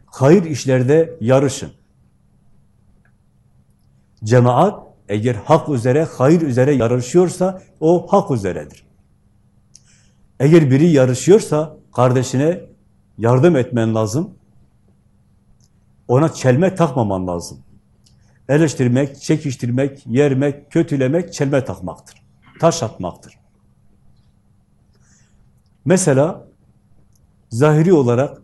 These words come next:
ekonomik şartlarımız bizim müsait değildir. Ama şartları müsait olanlar diyelim ki yardım ediyor. Afrika'ya yardım ediyor. Irak'a yardım ediyor, Suriye'ye yardım ediyor.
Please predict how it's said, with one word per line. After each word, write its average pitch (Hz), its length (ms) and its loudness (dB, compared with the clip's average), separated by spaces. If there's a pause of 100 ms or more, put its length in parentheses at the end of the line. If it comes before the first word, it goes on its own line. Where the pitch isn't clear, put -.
ekonomik 143 420 0
şartlarımız 131 760 -2
bizim 151 180 0
müsait 160 480 -2
değildir. 82 480 -4 (1300)
Ama 151 460 -2 (260)
şartları 135 640 0 (260)
müsait 143 420 0
olanlar 135 480 -2 (220)
diyelim 139 320 0
ki 185 100 -6
yardım 139 440 0
ediyor. 85 380 -8 (640)
Afrika'ya 127 520 0
yardım 113 420 -2
ediyor. 113 400 -4 (2500)
Irak'a 131 340 2
yardım 113 360 0
ediyor, 113 240 0
Suriye'ye 127 480 0
yardım 113 380 -2
ediyor. 127 340 -4